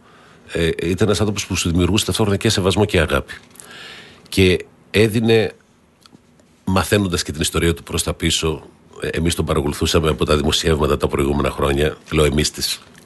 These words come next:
εγώ ήμουν από Θεσσαλονίκη, όπως ξέρετε, ε, οφείλω να πω ότι του χρωστάμε πολλά, του χρωστάμε να είμαστε και εμείς συνεπείς, όπως ήταν, ε, ο Αλέκος Λαγουράρης. Ε, συνέδεσε τη γενιά των Λαμπράκηδων,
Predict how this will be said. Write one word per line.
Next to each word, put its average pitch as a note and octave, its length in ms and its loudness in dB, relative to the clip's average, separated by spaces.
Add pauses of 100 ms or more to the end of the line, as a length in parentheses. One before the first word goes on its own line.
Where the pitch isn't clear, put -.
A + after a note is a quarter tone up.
(140)
εγώ C#2+ 140 0
ήμουν D2+ 120 4
από C#2+ 100 2
Θεσσαλονίκη, D2+ 480 2
όπως - 160 -8
ξέρετε, D#2+ 420 -2 (840)
ε, E2 240 4
οφείλω E2+ 240 4
να G#2+ 80 6
πω G#2 80 2
ότι G#2 80 2
του - 60 -8
χρωστάμε F#2+ 380 0
πολλά, D#2+ 400 2 (340)
του F#2 80 -8
χρωστάμε F#2 800 2 (160)
να F2+ 80 0
είμαστε F#2 240 0
και F2 100 -2
εμείς E2 180 2
συνεπείς, D2+ 400 -2
όπως - 240 -2
ήταν, C2 280 -2
ε, B1+ 200 -2
ο C#2 80 -2
Αλέκος C2+ 300 -2
Λαγουράρης. C#2+ 640 2 (580)
Ε, E2 360 2
συνέδεσε F2+ 920 2
τη - 100 -6
γενιά E2+ 380 -2
των G#2 160 0
Λαμπράκηδων, E2 920 0